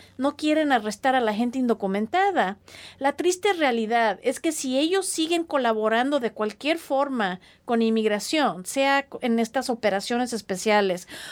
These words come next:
o a-, avisando la inmigración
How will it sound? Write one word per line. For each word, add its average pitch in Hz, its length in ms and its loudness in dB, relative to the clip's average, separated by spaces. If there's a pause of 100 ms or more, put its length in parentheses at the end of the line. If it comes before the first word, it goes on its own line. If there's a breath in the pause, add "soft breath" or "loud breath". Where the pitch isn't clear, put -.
(120)
o 247 500 0
a-, 226 180 0 (200)
avisando 262 560 0
la 269 80 0
inmigración 226 1160 0